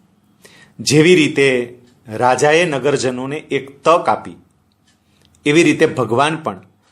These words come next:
આપણને સૌને એક તક આપે છે. નગરજનોએ રાજાને પસંદ કરવાને બદલે રાજાની વસ્તુઓને પસંદ કરી, એમ આપણે બધા પણ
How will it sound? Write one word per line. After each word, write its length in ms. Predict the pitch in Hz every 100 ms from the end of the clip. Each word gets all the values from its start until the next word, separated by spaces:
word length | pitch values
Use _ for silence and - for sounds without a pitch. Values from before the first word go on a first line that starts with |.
| _ -
આપણને 360 | 127 135 139 127
સૌને 560 | - 180 190 151 90 - _ _ _ _ _ _ -
એક 240 | 156 156
તક 220 | 131 110
આપે 260 | 98 - 82
છે. 160 | - - _ _ _ _ _ _ _ _ _ _ - - -
નગરજનોએ 720 | 139 160 202 190 180 185 196
રાજાને 400 | 156 143 151 165
પસંદ 380 | 156 135 156 147
કરવાને 400 | 131 127 131 139
બદલે 480 | 120 110 123 87 - - _ _ _ _
રાજાની 440 | 113 120 120 135 147
વસ્તુઓને 540 | 120 120 180 170 170
પસંદ 420 | 180 139 139 131
કરી, 220 | 120 98 82 - _ _ _ _ _ - - 139
એમ 120 | 147 - -
આપણે 340 | 131 135 170
બધા 280 | 175 139 139
પણ 240 | 131 104